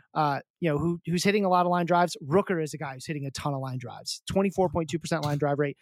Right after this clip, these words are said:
He's always shown a high line drive rate, even in the minors. What's interesting is that he's turned a, uh, he's really sort of hitting a lot of, you know, fly balls along with it. Again, something he's done in the minors as well, but it's really something to keep an eye on because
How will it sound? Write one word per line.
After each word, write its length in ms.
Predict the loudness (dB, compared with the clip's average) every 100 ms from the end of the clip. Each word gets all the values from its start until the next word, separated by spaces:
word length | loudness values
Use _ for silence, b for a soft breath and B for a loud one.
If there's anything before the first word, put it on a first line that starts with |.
| b b
He's 200 | 2 4
always 240 | 0 -2
shown 260 | 2 2 0
a 60 |
high 240 | -2 -4 -4
line 220 | -4 -2
drive 200 | 0 4
rate, 280 | 4 2 -2 0
even 220 | 2 4
in 80 | 4
the 80 | 4
minors. 420 | 2 2 0 -2 b b b
What's 180 | 2 2
interesting 400 | -2 -2 0 0
is 120 | 0
that 200 | 0 0
he's 180 | -2 0
turned 260 | 2 2
a, 520 | 0 -8 _ _ -6 -4
uh, 160 | -4 -8 -8
he's 260 | -4 -2 2
really 260 | 2 2
sort 300 | 0 2 4
of 160 | 4 0 b b b b _ _ _
hitting 420 | 0 4 4 2 0
a 100 | -2
lot 360 | 0 2 4
of, 200 | 2 -2 -8 -4
you 100 | -4
know, 20 |
fly 320 | 0 2 4
balls 320 | 6 4 4
along 240 | 2 2 2
with 180 | 0
it. 140 | 0 0
Again, 280 | 0 0 0
something 400 | 0 0 2 2
he's 240 | 4 4
done 200 | 2 2
in 100 | 0
the 60 | -2
minors 400 | -4 -4 -6 -6
as 120 | 0
well, 340 | 2 2 -2 B B B 2
but 220 | 4 4 -2 _ _ _ _ _ _ _ _ 0
it's 380 | 2 2 -2 -2
really 320 | 0 2 4
something 280 | 2 2 -2
to 60 |
keep 200 | -2 0
an 60 | 0
eye 160 | 0 0
on 160 | 0
because 360 | -2 0 -2